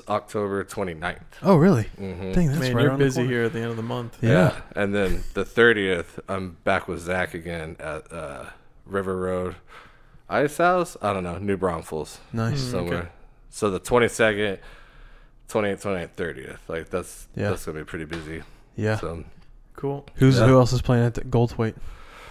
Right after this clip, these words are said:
Speaker 1: Uh, Sir Woman is playing.
Speaker 2: Yeah.
Speaker 3: Nice.
Speaker 1: Elena Kay is playing. Sunny Sweeney's playing.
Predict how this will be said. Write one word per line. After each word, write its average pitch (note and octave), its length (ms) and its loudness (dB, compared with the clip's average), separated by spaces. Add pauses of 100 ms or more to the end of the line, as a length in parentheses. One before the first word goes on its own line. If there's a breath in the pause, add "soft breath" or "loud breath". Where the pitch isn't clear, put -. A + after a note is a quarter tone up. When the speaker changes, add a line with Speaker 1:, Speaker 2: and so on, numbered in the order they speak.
(380 loud breath)
Speaker 1:
Uh, G2+ 400 4
Sir - 520 0
Woman C#3+ 520 6
is C3 180 -4
playing. C#3 540 6
Speaker 2:
Yeah. A#2+ 220 2 (140)
Speaker 3:
Nice. F#2+ 140 0
Speaker 1:
Elena G2+ 300 2
Kay A2+ 300 4
is G#2 120 2
playing. G#2+ 540 0
Sunny G#2+ 400 -2
Sweeney's A2 500 -2
playing. G#2+ 560 -2